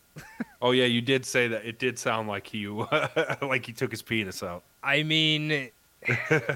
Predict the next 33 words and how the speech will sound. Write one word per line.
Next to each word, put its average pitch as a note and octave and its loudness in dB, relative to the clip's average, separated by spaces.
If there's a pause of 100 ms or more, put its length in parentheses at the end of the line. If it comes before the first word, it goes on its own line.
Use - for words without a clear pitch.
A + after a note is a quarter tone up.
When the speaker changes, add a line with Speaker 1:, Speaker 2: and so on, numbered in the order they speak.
Speaker 1:
honestly, E3+ 4
I C3 4
would C3 -2
not C#3 4
put D3+ 0
it C#3 0
past C#3 4
that, D3 2
that C#3+ 0
guy. C#3+ 6 (200)
Speaker 2:
<laughs> B2 -2
Speaker 1:
He's C3 -8
kind D#3 8
of E3+ 6
a - 6
knucklehead, B2+ 4
to A#2 -6
be B2+ 0
honest A#2 0
with G2+ -10
you. G2+ -6 (440)
Speaker 2:
Yeah. G2+ 0
Speaker 1:
He G#3 -6
really G#3+ 4
is. C3 2
Like, D3 4 (360)
he G#3 -10
could C4+ 0
have G#3+ 0
made F#3+ 4
millions F#3+ 2
of E3 0
dollars. B2 6